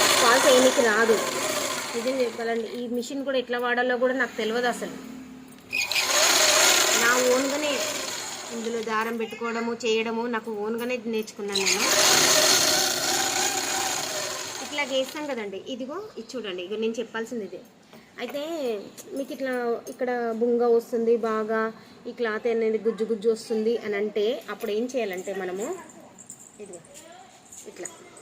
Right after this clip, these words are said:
ఇట్లా అనేది ఒక ఫిల్లెట్ యాడ్ చేసుకోవాలి. ఈ ఫిల్లెట్ అనేది యాడ్ చేసుకోవడం వల్ల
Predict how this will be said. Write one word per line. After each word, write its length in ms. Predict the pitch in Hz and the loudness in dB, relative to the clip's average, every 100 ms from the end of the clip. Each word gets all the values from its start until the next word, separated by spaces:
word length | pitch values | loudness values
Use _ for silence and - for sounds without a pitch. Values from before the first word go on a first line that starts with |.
| - - - - 262 | -20 -20 -20 -14 -10
ఇట్లా 160 | 277 247 | -2 0
అనేది 240 | 247 262 285 247 | 0 0 -2 -6
ఒక 120 | 269 - - - - - | -8 -10 -20 -20 -16 -6
ఫిల్లెట్ 320 | 320 311 - - | -4 -4 -4 -2
యాడ్ 160 | 254 214 | -2 0
చేసుకోవాలి. 480 | 226 - 190 160 - - - - - - - - - - - - - - - - | -2 -2 -8 -8 -12 -20 -20 -20 -20 -20 -20 -20 -20 -20 -20 -20 -20 -20 -18 -14
ఈ 40 | 277 - | -14 -10
ఫిల్లెట్ 340 | 254 330 311 | -6 -4 -2
అనేది 200 | 269 254 - 196 | 0 0 0 -2
యాడ్ 160 | 226 269 | 0 0
చేసుకోవడం 400 | 254 - 240 226 202 | -2 0 0 0 0
వల్ల 140 | 196 | 0